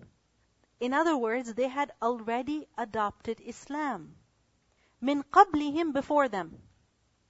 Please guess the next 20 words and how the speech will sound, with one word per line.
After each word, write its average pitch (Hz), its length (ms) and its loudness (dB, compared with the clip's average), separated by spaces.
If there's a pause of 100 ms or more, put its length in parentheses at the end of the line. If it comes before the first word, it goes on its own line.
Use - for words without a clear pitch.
(420)
Before 277 400 4
who? 269 240 2 (680)
Before 294 560 2
the 240 140 2
Muhajirin 220 920 -4 (140)
came 247 440 -6
to - 140 -10
Medina. 165 400 -12 (1700)
Which 285 200 -2
group 285 220 -4
is 226 120 -4
this? - 400 -10 (1500)
The 247 160 0 (600)
Ansar. 220 560 -4 (760)
But 240 160 -2
from 359 340 4 (100)
the 339 160 2
Ansar, 233 680 -2 (380)
which 240 360 -6
people? 214 420 -6